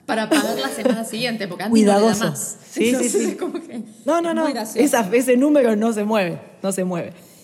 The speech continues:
Speaker 2: Y otro punto clave como solución es, eh, que tienen que entender que muchas veces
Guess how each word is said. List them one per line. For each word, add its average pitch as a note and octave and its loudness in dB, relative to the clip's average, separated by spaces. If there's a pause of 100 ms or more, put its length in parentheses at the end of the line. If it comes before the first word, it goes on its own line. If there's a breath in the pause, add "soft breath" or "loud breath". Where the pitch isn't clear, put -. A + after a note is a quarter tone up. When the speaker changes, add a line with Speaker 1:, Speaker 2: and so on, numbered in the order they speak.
(140 loud breath)
Speaker 2:
Y D4 2
otro F#4 0
punto D#4+ 0
clave D4 2
como G3+ -2
solución C4 -2 (100)
es, C4 0 (500 loud breath)
eh, G#3 0
que - -4
tienen F4 0
que C4 0
entender A3+ 0 (360 loud breath)
que C4+ -2
muchas E4 -2
veces B3 -2